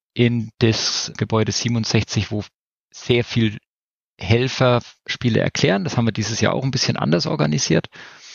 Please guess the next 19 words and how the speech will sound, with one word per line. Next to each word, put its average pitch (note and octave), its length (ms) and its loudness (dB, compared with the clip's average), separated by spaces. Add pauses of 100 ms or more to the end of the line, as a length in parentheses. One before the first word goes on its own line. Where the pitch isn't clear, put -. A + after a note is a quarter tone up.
(1200)
Also A2 120 4
da A2+ 200 2 (500)
wird's - 240 0
immer B2 280 2 (200)
Spieletische A#2 560 2
geben B2+ 280 2
und A2 120 0
da A2 80 2
gibt's - 400 -6
sicherlich G#2+ 400 2
auch G#2 80 0
noch G2 240 -4
Raum. A#2 280 0 (560)
Und A2+ 280 2 (220)
auch A2 220 2
in G#2+ 180 0
den, G#2 300 2
in G#2+ 260 0
dem G2+ 580 0